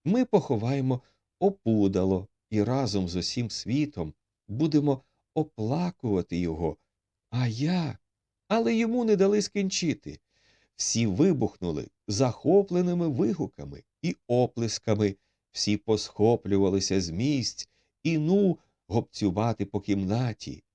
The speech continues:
пойняті радощами та вдячністю, кидалися в обійми одне одному. Ми забули про голод і годинами обговорювали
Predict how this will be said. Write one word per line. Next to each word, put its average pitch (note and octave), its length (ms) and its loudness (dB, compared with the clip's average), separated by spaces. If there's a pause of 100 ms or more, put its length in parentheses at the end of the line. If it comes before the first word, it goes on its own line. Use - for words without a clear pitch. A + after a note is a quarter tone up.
(300)
пойняті A#2+ 640 0 (160)
радощами C3+ 920 -2 (240)
та F2+ 120 0
вдячністю, E2 1000 -4 (560)
кидалися G2 640 0
в F#2 80 0
обійми G#2+ 640 0 (280)
одне G2 440 0
одному. F2 640 -6 (480)
Ми G#3+ 140 0
забули G#3 400 2
про D3+ 260 -2
голод B2+ 500 0 (300)
і G#2+ 140 -2
годинами D3 840 0
обговорювали C#3+ 920 0